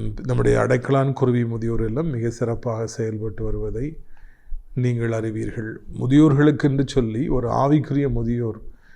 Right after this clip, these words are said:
இல்லம் கட்டப்பட்டிருக்கின்றது. அங்கே இருப்பவர்கள் சமாதானத்தோடு வாழ்கின்றார்கள்.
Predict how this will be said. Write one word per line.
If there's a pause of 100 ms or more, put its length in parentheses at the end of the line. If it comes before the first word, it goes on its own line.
(160)
இல்லம்
கட்டப்பட்டிருக்கின்றது. (720)
அங்கே
இருப்பவர்கள்
சமாதானத்தோடு (240)
வாழ்கின்றார்கள்.